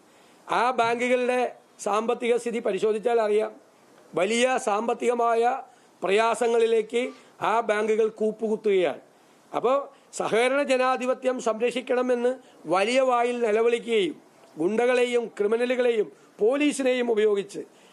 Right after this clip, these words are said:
ജനാധിപത്യത്തെ കശാപ്പുകയും ചെയ്യുക. ഞങ്ങളിതിനെ നിയമപരമായും ഞങ്ങളിതിനെ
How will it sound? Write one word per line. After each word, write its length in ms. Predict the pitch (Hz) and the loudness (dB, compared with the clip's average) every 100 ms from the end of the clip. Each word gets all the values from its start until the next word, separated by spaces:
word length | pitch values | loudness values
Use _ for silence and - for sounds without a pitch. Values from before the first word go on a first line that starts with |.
| - 170 | -6 -2
ജനാധിപത്യത്തെ 760 | 202 233 247 247 240 233 226 220 | 0 0 0 -2 -2 -2 -2 -4
കശാപ്പുകയും 600 | 185 202 226 233 233 226 202 | -4 0 -2 0 -2 -2 0
ചെയ്യുക. 240 | 202 180 - _ - - | -2 -2 -4 _ -18 -6
ഞങ്ങളിതിനെ 420 | 160 220 233 247 262 | 0 2 2 0 2
നിയമപരമായും 720 | 226 240 269 262 254 240 233 240 - - - - | 2 4 2 2 2 2 0 -2 -10 -16 -12 -2
ഞങ്ങളിതിനെ 460 | 196 240 240 233 | 0 2 0 2